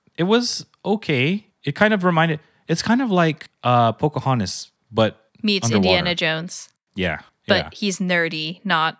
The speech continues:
Speaker 2: hot like Harrison Ford.
Speaker 1: Pretty much. That's, that's pretty much
Speaker 2: <laughs>
Speaker 1: what they're, what they're doing. It's like Pocahontas meets Indiana Jones type thing.
Speaker 2: Yep.
Speaker 1: So, yeah. Then we have Lilo and Stitch in two thousand two. Now, that was, uh,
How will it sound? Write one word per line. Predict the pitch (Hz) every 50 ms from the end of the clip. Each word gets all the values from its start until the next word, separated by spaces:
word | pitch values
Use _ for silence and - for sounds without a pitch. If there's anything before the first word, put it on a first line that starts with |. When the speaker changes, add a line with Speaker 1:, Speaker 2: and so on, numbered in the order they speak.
| _ -
Speaker 2:
hot | - - 185 175 160 - - _ _ -
like | 180 165 170
Harrison | - 190 160 156 170 180 175
Ford. | - - - - - - - _ _ _ _ _
Speaker 1:
Pretty | 160 170 180
much. | 170 156 104 87 - - - - -
That's, | 131 139 262 - -
that's | 294 - 147 -
pretty | 302 170 165
much | 160 - 151
Speaker 2:
<laughs> | 151
Speaker 1:
what | 147
they're, | 135 143 143 127
what | 143 135 127
they're | 131
doing. | 120 123 135 120 98 90
It's | 95 - -
like | 110 104 104 - _ _ _ _ _
Pocahontas | - 127 123 - 127 120 117 120 113 -
meets | 113 110 110 104 107
Indiana | 113 110 110 107 104 104
Jones | 98 101 95 90 82 80 -
type | - 92 85 -
thing. | _ - 78 80 - - _ _ _
Speaker 2:
Yep. | 208 190 175 127 - _ _ _ _ _
Speaker 1:
So, | - - 135
yeah. | 127 147 185 160 95 87 - _ _ _ _ _ -
Then | 170 196 202 190
we | 190 170
have | 160 143 135 135 131 175 - _ _ _ _ _
Lilo | - 160 190 175 156 143
and | 131 123
Stitch | - - 160 143 - -
in | 123
two | - 135 123
thousand | - 110 104 101 98 95
two. | - - 143 123 98 85 87 92 - _ _ _ _ _ _ -
Now, | 113 117 117
that | 113 123 127 127 127 - - _ _ _ _ _
was, | 117 113 107 107 101 - - -
uh, | 101 95 95 92 90 90 92 95